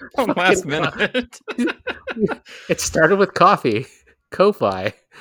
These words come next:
Speaker 2: pineapple on pizzas, and then California, but then <laughs> two, went back to Whataburger versus In-N-Out. <laughs> I don't know what the hell's happening.
Speaker 1: We had a debate, debate,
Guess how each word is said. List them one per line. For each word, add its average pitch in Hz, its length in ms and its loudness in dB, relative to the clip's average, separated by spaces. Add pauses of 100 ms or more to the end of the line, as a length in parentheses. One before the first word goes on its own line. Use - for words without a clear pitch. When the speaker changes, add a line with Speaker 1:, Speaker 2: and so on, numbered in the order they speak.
(280)
Speaker 2:
pineapple 156 380 2
on 160 140 4
pizzas, 117 580 -4 (100)
and 113 160 -4
then 107 320 -2 (340)
California, 127 640 0
but 98 180 -10
then 101 200 -4
<laughs> - 60 -20
two, 165 200 0
went 139 180 2
back 135 160 2
to 123 80 -2
Whataburger 98 480 -6
versus 92 300 -12
In-N-Out. 90 400 -10 (100)
<laughs> - 60 -16 (1080)
I 127 100 0
don't - 240 -4
know 135 160 0
what 107 240 -6
the 98 80 -8
hell's 95 200 -10
happening. 98 200 -14 (480)
Speaker 1:
We 156 80 -8
had 156 140 -2
a 147 60 -8
debate, 127 580 -4
debate, 127 520 -6